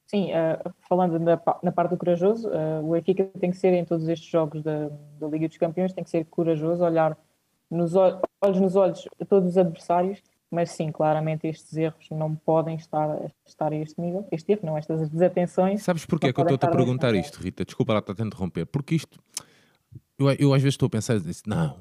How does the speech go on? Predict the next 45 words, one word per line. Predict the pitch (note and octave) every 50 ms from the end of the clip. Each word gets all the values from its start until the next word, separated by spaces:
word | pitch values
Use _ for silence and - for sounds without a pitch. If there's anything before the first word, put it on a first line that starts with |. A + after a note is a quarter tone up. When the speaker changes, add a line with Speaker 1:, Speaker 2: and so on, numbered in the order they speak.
| - -
Speaker 2:
nós | - -
temos | - C3 A2+ G#2
que | - -
entrar | G#2 F#2+ - G#2+ G#2+ G#2
em | G2+
todos | - G#2+ G#2 F2 D2
os | E2 D#2
jogos, | C2+ F2 F2 F2+ F#2 - -
pá, | - B2 G2
seja | - - - C#3 C3+ G#2+ A#2
qual | - A2+
for | - - B2+
o | A2+ A2
adversário, | F#2 D#2+ F2 F#2+ - - G#2+ G2+ G2+ G2+ F#2+ G2 G2 G#2 _ _ _ _ _ _ _ _ _ _ _ _ _ _ _ -
olhos | B2 C#3 C3 F#2+
nos | G#2 A2 G2 E2+
olhos, | A2 A#2 B2+ C3+ B2+
como | - - A2
tu | G2+ - A#2
re-, | G#2 - - F2+ -
tu, | - A2+ G#2 G2+
como | - - G#2 G2+
tu | G2 - G2+ G2
referiste | F2+ - - - G#2 G#2 G2 - - F#2+
bem, | E2 F2+ G2 G#2 G#2+ A2 A2 G#2+ - - - _ _
pá, | - C#3 A#2
ciente | - - - A#2+ B2+ C3+ B2+ -
das | A2 G2+
nossas | A#2 A2+ G2+ -
capacidades, | - A2 G2 - G2+ - - G2+ F2 F#2+ G#2 A2+ A#2+ A#2+ A#2 - - - - _ _ _ _ _ _ _ _ -
ah, | A#2 A2 G#2+ G#2 G#2 G2+
pá, | - - A#3
mas | C#3+ C3 - -
sem | - - B3+ D#4
qualquer | - F#4 - - F4+
problema, | - E4 C4+ A3 G3 G#3 A#3 A3+ G#3 D#3+
então, | - - - - - - - _
vamos | - - C#3+ E3 D#3 -
tentar | - D#3 D3 - F3 E3
discutir | - - - - - D3+ C#3+
ao | C3+
máximo | C3 C3 B2 - B2+ A2 G#2+
o | G2+
jogo. | - F2 E2+ D#2+ D#2 - - _ _ _ _ _ _ _ _ _ _ _ _ _ _ _ _ _ _ _ - -
Pá, | - -